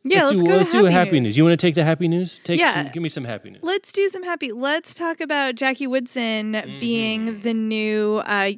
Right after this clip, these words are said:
Speaker 1: ambassador for young people's literature, 'cause that makes me happy. Um,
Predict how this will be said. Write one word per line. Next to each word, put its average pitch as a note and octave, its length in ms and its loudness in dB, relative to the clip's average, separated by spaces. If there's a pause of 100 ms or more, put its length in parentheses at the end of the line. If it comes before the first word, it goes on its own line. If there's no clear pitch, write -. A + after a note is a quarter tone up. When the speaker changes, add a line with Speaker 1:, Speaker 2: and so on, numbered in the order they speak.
(120)
Speaker 1:
ambassador A3+ 640 0
for B3 140 -4
young A3+ 240 0
people's A#3+ 380 -4
literature, C4 520 -6
'cause A3+ 180 -10
that D#4 140 0
makes D4+ 200 -6
me F#3 160 -12
happy. - 440 -12 (360)
Um, G3 760 0